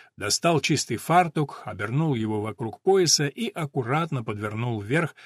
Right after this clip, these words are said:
чтобы скрыть завязки. Есть ли хоть один человек, который не задумывается над решениями,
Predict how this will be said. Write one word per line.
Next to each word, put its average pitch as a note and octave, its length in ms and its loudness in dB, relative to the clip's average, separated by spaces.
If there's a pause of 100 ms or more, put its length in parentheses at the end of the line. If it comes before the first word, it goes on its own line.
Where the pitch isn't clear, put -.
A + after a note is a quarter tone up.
чтобы G2 280 -8
скрыть A2 320 -4
завязки. G2+ 540 -6 (680)
Есть B3+ 240 4
ли A#3 100 6
хоть A3 220 6
один G#3 280 8
человек, F#3 480 6
который E3 340 2
не D#3 140 6
задумывается D#3 840 2
над C#3 200 2
решениями, C#3 840 2